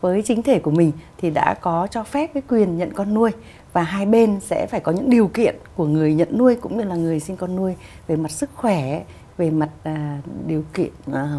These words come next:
vật chất, tài chính, thậm chí kể cả những cái lứa tuổi. Ví dụ như cái người mà nhận con nuôi phải hơn, ít nhất cái người đó là hơn hai mươi tuổi, để tránh những tình trạng nó có những thể phát sinh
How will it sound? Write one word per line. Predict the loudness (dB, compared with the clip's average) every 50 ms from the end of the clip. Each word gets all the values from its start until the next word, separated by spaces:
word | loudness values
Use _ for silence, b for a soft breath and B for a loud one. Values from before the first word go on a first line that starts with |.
| -6 -6 -8 -8 -10 -10 B B B B B B -10
vật | -6 -6 -6 -6 -4
chất, | -2 0 0 0 -2 -4 -10
tài | -8 -6 -6
chính, | -4 -2 -2 -2 -2 -2 -4 -4 -4
thậm | -4 -6 -6 -6
chí | -4 -2 -2 -2
kể | 0 0 0 0
cả | 2 0 -2 -2 -2 -2
những | -4 -4 -4 -6
cái | -6 -6 -4 -4 -4 -4 -4 -4
lứa | -2 0 0 0
tuổi. | 2 4 2 2 2 0 B B B B B -10 -8
Ví | -6
dụ | -4 -2 -2
như | 0 0 0 -2 -2 B B B B B
cái | 0 4
người | 6 8 8 8 6 6
mà | 4 0 0 2
nhận | 0 0 0 -2 -8 -12 -8 -6
con | -6 -4 -2 0
nuôi | 0 0 -2 -4 B B B B -8
phải | -4 -4 -4 -2 -4 -6
hơn, | -4 -4 -4 -4 -4 -6 -4 -4
ít | -4 0 2
nhất | 2 0 0 -2 -6
cái | -4 -2
người | 0 0 2 2 2 0 -2 -6 -8 -8
đó | -8 -6 -6 -6 -6
là | -6 -6 -6 -8
hơn | -10 -10 -8 -8 -8 -6
hai | -6 -6 -6
mươi | -4 -4 -2 0
tuổi, | 0 0 0 -2 B B B B B B B
để | -4 -2
tránh | -2 -2 -4 -4
những | -4 -4
tình | -2 -2 -2 -2
trạng | 0 0 0 0 0 -4 -8 -10
nó | -8 -8 -6
có | -8 -8
những | -6 -6 -8 -8 -6
thể | -6 -6
phát | -6 -6 -10 -10
sinh | -2 2 4 4 4